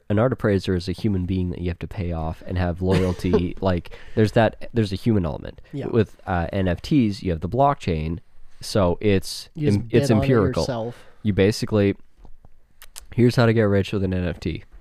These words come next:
Speaker 1: Mint an N F T, preferably eight-bit, preferably ugly, pointless, whatever.
Speaker 2: Preferably a monkey.
Speaker 1: Preferably a monkey.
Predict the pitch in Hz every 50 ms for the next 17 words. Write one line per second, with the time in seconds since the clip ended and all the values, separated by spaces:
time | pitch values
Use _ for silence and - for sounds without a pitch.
0 | - - - - - _ - - _ _ _ _ _ - 104 98 101 110 123 123
1 | - 127 113 110 104 104 101 95 - - 87 85 85 87 - - - - - -
2 | - - - - - - - - - - - - - 117 110 - 117 104 113 107
3 | - - 101 101 95 - - 101 98 87 - - - 107 101 - - 104 95 98
4 | 90 78 87 90 87 92 87 87 87 92 - _ - - - 95 90 82 87 90
5 | 87 85 - - - - - - - 104 98 98 95 90 82 78 69 - - -
6 | - _ - _ - - - - - - - - _ _ - _ _ _ _ _
7 | _ _ - - - - - 110 107 107 120 117 110 104 101 92 90 85 82 78
8 | - - - 107